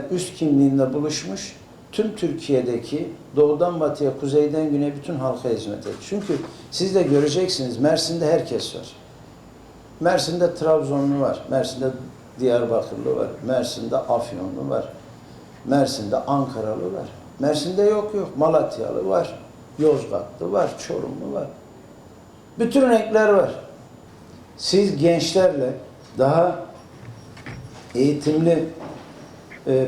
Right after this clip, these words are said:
personellerle, teşkilatımızın süratle de,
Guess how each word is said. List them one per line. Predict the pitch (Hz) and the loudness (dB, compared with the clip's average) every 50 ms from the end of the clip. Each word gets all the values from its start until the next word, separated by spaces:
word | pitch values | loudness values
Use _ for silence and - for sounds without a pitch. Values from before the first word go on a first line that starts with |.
| 131 - | 0 0
personellerle, | 143 143 147 143 - - 156 147 147 143 143 143 143 143 147 139 117 113 117 131 147 - - - - - - - - - - - - - - - - - - - - - - - - - - - - - - - - - - - - - - - - - - | 2 2 2 2 0 0 2 4 6 6 6 6 8 8 6 6 4 0 -2 -4 -4 -8 -12 -18 -20 -20 -20 -20 -20 -20 -20 -20 -20 -20 -20 -20 -20 -20 -20 -20 -20 -18 -18 -18 -18 -18 -20 -20 -20 -20 -20 -20 -20 -20 -20 -20 -20 -20 -20 -20 -20 -14 -4
teşkilatımızın | - 156 147 143 - - 175 165 165 165 165 165 180 180 180 175 160 185 196 190 | 2 2 4 4 2 0 2 4 6 6 4 4 2 0 0 0 0 0 -2 -2
süratle | - - - - 175 185 185 190 185 - 147 | -4 -6 -2 2 4 4 4 4 2 2 0
de, | 127 110 | 0 0